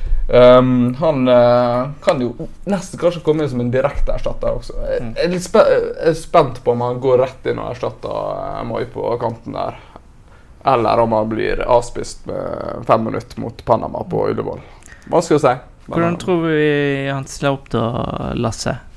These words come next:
Speaker 1: At han
Speaker 2: Hvordan tror vi han stiller opp på kantene, og hvem skal erstatte Moi hvis det ikke blir Gyas mot Island? Blir det Stefan på venstre, kanskje?
Speaker 1: Nei, jeg vet ikke.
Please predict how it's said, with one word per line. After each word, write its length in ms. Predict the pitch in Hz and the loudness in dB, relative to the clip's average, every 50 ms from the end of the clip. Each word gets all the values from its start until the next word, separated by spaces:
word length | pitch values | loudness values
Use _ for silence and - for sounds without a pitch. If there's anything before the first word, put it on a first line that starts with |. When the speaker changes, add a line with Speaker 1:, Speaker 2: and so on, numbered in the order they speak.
| - - - - - - - - - - - - | -20 -20 -20 -20 -20 -20 -20 -20 -18 -16 -8 -8
Speaker 1:
At 140 | 127 120 - | -6 -4 -4
han 280 | 127 131 135 127 127 123 - - - - - | -2 0 0 0 -2 -4 -8 -14 -18 -16 -10
Speaker 2:
Hvordan 260 | - 175 156 156 151 | -6 -4 -2 -2 -4
tror 200 | 147 - 160 147 | -4 -4 -6 -4
vi 80 | 147 147 | -2 -2
han 100 | 143 143 | -2 -4
stiller 320 | 143 - - 143 143 143 | -4 -6 -4 -2 0 0
opp 140 | 143 143 - 143 123 - | -2 -2 -4 -8 -10 -6
på 300 | - 120 113 110 110 101 | -2 -2 -2 -2 -2 -4
kantene, 640 | - 113 113 110 - - - 113 110 110 110 110 110 | -4 -6 -6 -6 -8 -6 -4 -2 -2 -2 -2 -2 -2
og 280 | 110 110 107 104 - - | -2 0 0 0 -2 -2
hvem 160 | - 139 135 | -4 -6 -6
skal 200 | - - 143 139 | -6 -6 -6 -6
erstatte 580 | 131 - - 131 - - - 131 120 117 113 117 | -6 -6 -6 -8 -8 -6 -4 -2 0 0 0 0
Moi 320 | 120 120 120 123 123 120 | -2 -2 -2 -2 -2 -2
hvis 320 | 117 120 117 120 117 - - | -4 -4 -6 -8 -8 -8 -10
det 140 | - - - | -10 -8 -8
ikke 240 | 117 - - 131 123 | -8 -8 -8 -6 -4
blir 160 | 117 113 110 | -2 -2 -2
Gyas 540 | 113 120 117 113 110 107 - - - - - - - - - - - - - - - | -2 -2 -4 -4 -4 -6 -8 -12 -14 -16 -16 -18 -20 -20 -20 -20 -20 -20 -20 -16 -12
mot 140 | - 117 113 - | -12 -12 -10 -8
Island? 320 | 113 113 - - 120 113 113 - - - - - - - - - - - - - - - - - - - - - - - - | -10 -10 -8 -10 -10 -10 -12 -14 -18 -20 -20 -20 -20 -20 -20 -20 -20 -20 -20 -20 -20 -20 -20 -20 -20 -20 -20 -20 -20 -16 -6
Blir 120 | - 127 123 | -4 -4 -4
det 20 | - | 0
Stefan 380 | - 151 147 139 - 127 120 | 2 2 2 4 2 0 -2
på 100 | - 120 | -2 -2
venstre, 340 | 117 117 123 123 - - 139 | -2 -2 -2 -4 -6 -8 -6
kanskje? 420 | - 135 127 - - 117 113 131 131 - - - - - - - - - - - - - - | -4 -4 -4 -2 -2 -2 -2 -2 -6 -10 -18 -20 -20 -20 -20 -20 -18 -18 -18 -18 -18 -12 -10
Speaker 1:
Nei, 400 | - - - - - - - - - - - - - - - - - - - - - - - - - - - - | -8 -8 -8 -8 -10 -10 -12 -12 -14 -16 -16 -16 -18 -20 -20 -20 -20 -20 -20 -20 -20 -20 -20 -20 -20 -20 -20 -16
jeg 100 | - 117 | -14 -12
vet 220 | 113 120 - - - | -12 -12 -14 -16 -18
ikke. 80 | - | -18